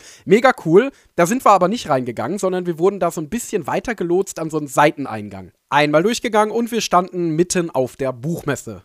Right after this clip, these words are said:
Also auf der Buchmesse, nicht auf der M C C, die hat, soweit ich weiß, keinen eigenen Eingang. Wobei es könnte sein, dass sie einen hat, aber ich habe keinen gesehen, also am besten ihr nehmt einen der anderen Eingänge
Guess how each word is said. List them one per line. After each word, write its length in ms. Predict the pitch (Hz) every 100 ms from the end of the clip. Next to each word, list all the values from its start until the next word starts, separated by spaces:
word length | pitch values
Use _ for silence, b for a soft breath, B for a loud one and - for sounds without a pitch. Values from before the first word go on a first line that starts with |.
| _
Also 320 | 160 170 170
auf 160 | 180 -
der 80 | 156
Buchmesse, 460 | 143 113 101 107
nicht 160 | 151 226
auf 100 | 202
der 140 | 190
M 120 | 175
C 160 | 175 160
C, 280 | - 196 233
die 160 | 160
hat, 160 | 143 -
soweit 260 | 196 185 190
ich 140 | 185
weiß, 180 | 180 175
keinen 160 | 196
eigenen 340 | 175 165 180 175
Eingang. 440 | 165 170 175 190 B B -
Wobei 180 | 127
es 160 | 156 -
könnte 300 | - 165 196
sein, 180 | 175 170
dass 140 | 175
sie 80 | 170
einen 120 | 160
hat, 120 | 175
aber 80 | 185
ich 100 | 185
habe 120 | 208
keinen 180 | - 190
gesehen, 360 | 180 143 190 208
also 220 | 160 160
am 60 | 151
besten 260 | 170 - 170
ihr 60 |
nehmt 220 | 156 156
einen 140 | 139 143
der 100 | -
anderen 220 | 165 170
Eingänge 480 | 156 156 151 156